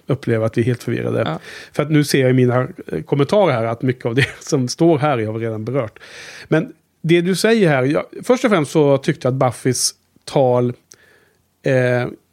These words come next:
Speaker 1: är både bra och dåligt. Det är bra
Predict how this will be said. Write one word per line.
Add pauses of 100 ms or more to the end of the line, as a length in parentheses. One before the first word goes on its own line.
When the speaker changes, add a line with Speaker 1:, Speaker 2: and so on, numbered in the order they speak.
(600)
Speaker 1:
är (760)
både
bra
och
dåligt.
Det
är
bra